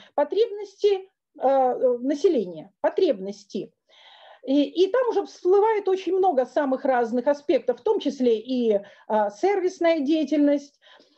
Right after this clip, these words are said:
э, умение, там, коммуникации, умение говорить, умение преподнести, умение, так сказать, создать настроение. Э,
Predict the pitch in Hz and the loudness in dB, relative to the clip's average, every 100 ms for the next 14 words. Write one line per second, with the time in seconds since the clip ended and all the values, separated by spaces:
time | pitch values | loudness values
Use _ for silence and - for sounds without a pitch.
0 | _ - 262 262 311 370 339 302 269 247 | _ 0 0 2 -2 -2 0 0 0 0
1 | 262 370 285 240 220 302 359 349 - 277 | -2 -4 -2 -4 -2 0 0 -2 -2 0
2 | 294 370 370 262 214 233 320 359 285 285 | 2 2 2 2 2 0 0 -2 -2 -2
3 | 349 269 233 226 214 247 247 - 349 320 | 0 0 -2 -4 -2 -2 -4 -2 0 2
4 | 277 339 311 269 233 220 214 226 - 247 | 0 0 2 2 2 0 -2 -6 -2 -2
5 | 240 - 269 233 254 254 233 247 254 294 | -2 -4 -2 0 -2 -4 -6 -2 0 2
6 | 381 349 320 311 - - - - 240 | 0 2 0 -2 -8 -20 -20 -6 -2